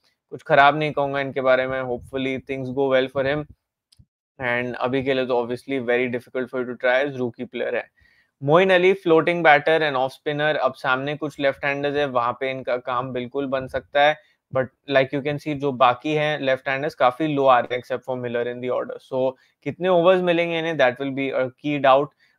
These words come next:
but क्योंकि कंडीशंस लो है, अगर इन्होंने अच्छी बॉलिंग की तो definitely there is a chance that he gets a good amount of quota,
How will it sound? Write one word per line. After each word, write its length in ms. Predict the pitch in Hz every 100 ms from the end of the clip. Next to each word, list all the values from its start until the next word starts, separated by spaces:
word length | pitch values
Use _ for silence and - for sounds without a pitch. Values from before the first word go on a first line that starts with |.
| _ 127
but 160 | 127
क्योंकि 320 | - 143 135 151
कंडीशंस 580 | 151 135 139 170 156 151
लो 180 | 147 147
है, 280 | 147 143 - _ -
अगर 200 | 127 131
इन्होंने 240 | 135 139
अच्छी 240 | 135 117 151
बॉलिंग 380 | 139 135 139 131
की 120 | 139
तो 140 | 131 127
definitely 580 | 120 117 131 131 131
there 200 | 127 123
is 60 | 123
a 80 | 123 127
chance 240 | 120 127 -
that 140 | 123 123
he 120 | 120
gets 340 | 127 123 - 131
a 60 | 131
good 180 | 127 123
amount 240 | 123 123
of 60 | 131 -
quota, 320 | 135 156 175